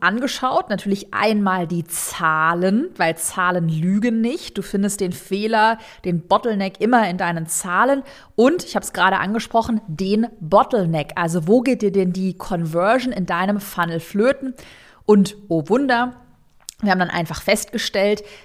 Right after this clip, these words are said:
dass sie in ihrem Funnel tatsächlich auch was geändert hatte. Sie hatte ein Webinar mit einem anderen Conversion-Element ausgetauscht und da hat man dann ganz deutlich gesehen, also die Leads waren nach wie vor vorhanden,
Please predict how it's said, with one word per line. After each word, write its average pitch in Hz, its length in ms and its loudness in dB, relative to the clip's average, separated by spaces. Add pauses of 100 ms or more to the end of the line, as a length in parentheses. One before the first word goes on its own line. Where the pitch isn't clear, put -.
dass 180 260 -2
sie 190 180 -2
in 175 100 -6
ihrem 175 200 -2
Funnel 208 320 -2
tatsächlich 208 520 0
auch 185 120 -2
was 175 220 0
geändert 226 440 0
hatte. 220 300 2
Sie 180 140 2
hatte 175 160 0
ein 165 260 0
Webinar 202 600 0
mit 185 200 -4
einem 170 160 -6
anderen 170 640 -2
Conversion-Element 175 840 2
ausgetauscht 220 840 0
und 175 100 -8
da 175 100 4
hat 208 100 0
man 190 100 -2
dann 180 140 0
ganz 208 300 -2
deutlich 208 400 -2
gesehen, 190 340 -2
also 180 180 -2
die 180 100 0
Leads 214 440 -2
waren 190 320 2
nach 185 240 -4
wie 208 100 -4
vor 190 320 -2
vorhanden, 220 600 -2